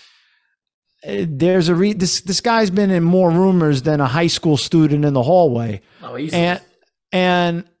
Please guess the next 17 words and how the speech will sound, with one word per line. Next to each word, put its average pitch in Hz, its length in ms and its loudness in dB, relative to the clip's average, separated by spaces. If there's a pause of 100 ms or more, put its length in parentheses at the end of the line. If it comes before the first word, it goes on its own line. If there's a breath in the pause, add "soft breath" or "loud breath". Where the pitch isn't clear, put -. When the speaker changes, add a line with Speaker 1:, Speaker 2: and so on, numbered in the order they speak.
(300)
Speaker 1:
a-, 185 180 -4
at 185 180 2
a 175 40 0
certain 214 460 -2
point, 196 500 -2 (140)
you've 160 160 -4
gotta 180 280 2
acknowledge 175 600 2
that, 131 280 0
which 151 200 -2
I 143 100 2
felt 165 280 -2
like 156 220 -2
that 151 180 2
interview 143 380 0
did. 131 440 0 (500 soft breath)
Um, 139 600 -2